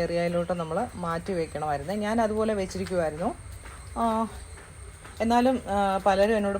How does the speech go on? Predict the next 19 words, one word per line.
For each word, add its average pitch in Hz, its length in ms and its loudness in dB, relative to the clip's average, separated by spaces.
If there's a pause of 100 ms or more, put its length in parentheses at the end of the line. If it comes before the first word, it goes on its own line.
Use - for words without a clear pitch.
പറയുകയുണ്ടായി, 180 600 2
നമ്മുടെ 180 300 0
ഈ - 80 -6
പ്രാവശ്യത്തെ 190 440 0 (100)
ചൂട് 202 320 -2
ഭയങ്കര, 185 420 0 (1000)
ആ, 175 180 -4
ചൂടായിരുന്നതുകൊണ്ട് 180 840 0
പലരുടെയും 175 440 -2 (100)
ചെടി 185 220 -4 (180)
നശിച്ചു 180 320 -6
പോയെന്ന് 165 340 -6
പറയുകയുണ്ടായി. 147 480 -4 (460)
നമ്മൾ 254 220 2
ഈ, - 20 2 (140)
ഇപ്പോഴീ 247 320 2 (180)
സമയത്ത് 233 380 2
നമ്മൾ 196 180 2 (300)
ശ്രദ്ധിക്കേണ്ട 208 420 0